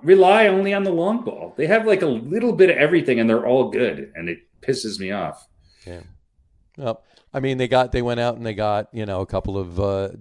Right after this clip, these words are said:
Speaker 2: depth players. You know, everybody's saying, "Oh, you know,
Speaker 1: The Pa-, the
Speaker 2: I'll put 'em"
Speaker 1: Padres are young, and they don't know any better, and that's what makes them dangerous.
Speaker 2: Right. So, well, and then one, one other, uh, one other note. I mean, everybody's talking about this, still this, uh, this, uh, idea of, uh, uh,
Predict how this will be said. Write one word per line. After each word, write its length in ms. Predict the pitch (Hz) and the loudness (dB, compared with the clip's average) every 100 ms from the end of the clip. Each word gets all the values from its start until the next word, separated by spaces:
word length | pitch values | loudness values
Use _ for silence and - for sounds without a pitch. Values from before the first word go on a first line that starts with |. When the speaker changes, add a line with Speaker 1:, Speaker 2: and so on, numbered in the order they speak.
| 92 | -4
Speaker 2:
depth 380 | 117 110 - - - | -2 -2 -6 -20 -12
players. 480 | - 113 104 101 95 | -6 -4 -2 -4 -6
You 120 | 113 107 | -8 -4
know, 120 | 107 | -2
everybody's 380 | 107 110 107 - | -2 -2 -4 -6
saying, 260 | 117 117 | -10 -8
"Oh, 160 | 135 135 | -6 -4
you 160 | 135 | -4
know, 140 | 135 135 | -2 2
Speaker 1:
The 60 | |
Pa-, 260 | 156 190 - | 4 4 4
the 80 | 165 | 4
Speaker 2:
I'll 60 | 160 | 6
put 80 | 185 | 6
'em" 60 | - | 8
Speaker 1:
Padres 320 | 208 190 156 | 8 6 6
are 80 | 131 | 4
young, 460 | 107 110 98 76 | 4 2 2 -2
and 140 | 76 95 | -6 -2
they 80 | 110 | 2
don't 280 | 117 85 | 4 2
know 200 | 107 117 | 0 0
any 160 | 104 92 | -2 -4
better, 280 | 82 82 82 | -6 -6 -6
and 100 | 87 | -4
that's 160 | 110 143 | -4 -2
what 120 | 98 | -4
makes 200 | 95 - | -6 -8
them 160 | 87 | -12
dangerous. 600 | 78 80 73 67 62 - - | -12 -12 -14 -16 -16 -18 -18
Speaker 2:
Right. 100 | - _ _ _ _ _ _ _ | -20 _ _ _ _ _ _ _
So, 220 | 123 110 _ _ _ _ _ _ _ | -16 -16 _ _ _ _ _ _ _
well, 320 | - 147 147 - | 4 4 4 0
and 120 | 139 139 | 0 2
then 180 | 139 | 2
one, 280 | 135 135 135 | 2 0 -2
one 200 | 131 123 | -4 -2
other, 340 | 117 117 110 110 | 0 -2 -2 -2
uh, 240 | 107 104 - | -2 -4 -6
one 180 | 113 | -10
other 160 | 104 98 | -8 -8
note. 320 | 95 95 95 | -6 -6 -6
I 20 | 95 | -10
mean, 120 | 92 | -8
everybody's 300 | 92 90 90 | -6 -6 -6
talking 280 | 95 85 90 | -8 -8 -8
about 280 | 85 85 | -6 -6
this, 100 | - | -8
still 340 | - - 104 92 | -10 -6 -4 -4
this, 240 | 90 - | -8 -6
uh, 240 | 95 87 90 | -4 -4 -6
this, 320 | 95 85 - | -8 -10 -10
uh, 140 | 92 95 | -8 -6
idea 400 | 90 87 101 95 | -6 -6 -4 -4
of, 360 | 90 90 85 | -4 -6 -8
uh, 60 | 92 | -6
uh, 360 | 87 85 85 | -4 -4 -6